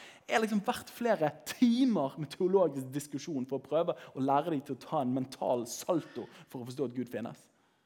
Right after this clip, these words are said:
For det er akkurat som at deres verdensforståelse bare sprenger. «Finnes Gud, og bryr han seg om meg?» Og mennesker som sliter, mennesker som har det tøft, mer enn bare å oppleve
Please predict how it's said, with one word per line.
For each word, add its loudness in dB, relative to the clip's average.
For 0
det 4
er 8
akkurat 0
som 2
at -6
deres -4
verdensforståelse -2
bare -2
sprenger. -6
«Finnes -8
Gud, -12
og -14
bryr -6
han -12
seg -16
om -6
meg?» -14
Og 6
mennesker 2
som -4
sliter, -6
mennesker -8
som -10
har -8
det -20
tøft, -12
mer 2
enn -2
bare -6
å -4
oppleve -6